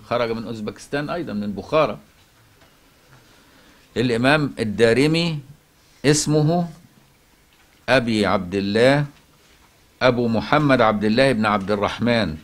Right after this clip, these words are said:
ابن الفضل بن بهرام الدارمي، من أصول عربية، أصوله عربية تميمي، أصوله أجداده، وهي من القبيلة التي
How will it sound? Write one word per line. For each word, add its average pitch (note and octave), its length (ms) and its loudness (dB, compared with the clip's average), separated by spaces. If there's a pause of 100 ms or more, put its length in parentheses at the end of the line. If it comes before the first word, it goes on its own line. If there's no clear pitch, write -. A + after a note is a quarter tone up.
(760)
ابن B2+ 280 0
الفضل G#2+ 500 0
بن G2+ 200 -2
بهرام B2 760 2 (580)
الدارمي، G2 720 2 (440)
من C3 120 0
أصول C#3 360 2
عربية، G#2+ 560 2 (1040)
أصوله D3+ 500 4
عربية C#3 600 4 (300)
تميمي، G#2+ 600 4 (640)
أصوله A#2 680 2
أجداده، G2+ 500 2 (1080)
وهي G#2+ 300 4
من G#2+ 120 2
القبيلة A2 540 2
التي B2 560 2